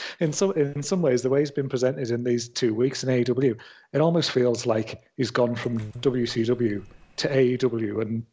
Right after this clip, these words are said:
there's been nothing in between kind of thing. It almost feels like everything in between's been erased, and suddenly it's this, like, "Fucking hell, it's Sting" kind of thing, when actually we've had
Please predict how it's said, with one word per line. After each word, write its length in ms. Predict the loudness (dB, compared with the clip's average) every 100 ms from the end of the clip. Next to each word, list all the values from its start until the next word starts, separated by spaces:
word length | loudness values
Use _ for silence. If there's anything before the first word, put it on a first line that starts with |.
| -4
there's 100 | -2
been 220 | 0 0
nothing 260 | 0 0
in 100 | 0
between 460 | -2 -4 0 2 0
kind 260 | 0 0 0
of 60 |
thing. 140 | -2 2
It 100 | 2
almost 360 | 2 2 0
feels 280 | 0 0 0
like 360 | -2 -2 -4 -12 -20 _ 0
everything 420 | 0 2 0 0
in 120 | 0
between's 420 | -2 0 0 0
been 140 | -2 0
erased, 480 | 2 4 4 2
and 160 | -2 -4
suddenly 340 | -6 -2 0
it's 160 | 0 0
this, 220 | -4 0
like, 260 | 0 -2 -6 -20 -20 -20 _ -6
"Fucking 280 | -2 0 2
hell, 160 | 2
it's 160 | 2 0
Sting" 500 | -2 2 2 2 2
kind 260 | 2 0
of 60 | 2
thing, 180 | 0 0
when 120 | 0
actually 400 | -2 -2 -6 -2
we've 140 | -2
had 180 | 0 -2